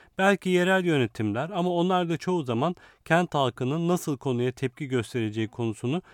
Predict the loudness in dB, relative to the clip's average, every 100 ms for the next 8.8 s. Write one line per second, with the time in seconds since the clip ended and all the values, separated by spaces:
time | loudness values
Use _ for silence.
0 | _ -2 2 0 0 0 0 -4 -8 -6
1 | -6 -8 _ -20 -20 _ 2 2 4 4
2 | 4 4 2 0 -2 2 2 4 2 2
3 | 0 -2 0 2 2 2 -2 -2 -2 -2
4 | -2 -2 -2 0 0 2 0 0 -2 -2
5 | -4 -4 -4 -4 -2 -4 -4 -2 -2 -2
6 | -2 -4 -6 -20 _ 0 2 2 -2 -2
7 | -4 -4 -2 -4 -4 -8 -6 -2 2 2
8 | 2 -2 -2 -4 -8 -4 -4